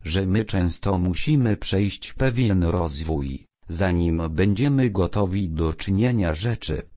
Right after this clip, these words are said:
których On dla nas pragnie, lecz powstrzymuje naszą wiedzę, aż ten rozwój zostanie osiągnięty. Wtedy często pojawiają się przed nami,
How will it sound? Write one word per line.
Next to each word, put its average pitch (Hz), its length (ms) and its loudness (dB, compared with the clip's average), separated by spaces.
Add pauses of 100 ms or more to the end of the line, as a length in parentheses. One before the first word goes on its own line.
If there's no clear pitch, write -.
(120)
których 101 560 0
On 87 300 2
dla 78 240 -2
nas 78 320 -2
pragnie, 80 640 -4 (240)
lecz 82 300 0
powstrzymuje 78 920 0
naszą 98 480 0
wiedzę, 76 540 -4 (240)
aż - 300 -4
ten 85 260 0
rozwój 78 540 0
zostanie 80 640 -2
osiągnięty. 80 1080 -2 (420)
Wtedy 139 420 0
często 90 560 0
pojawiają 107 800 0
się 90 200 -4
przed 80 320 -4
nami, 85 540 -2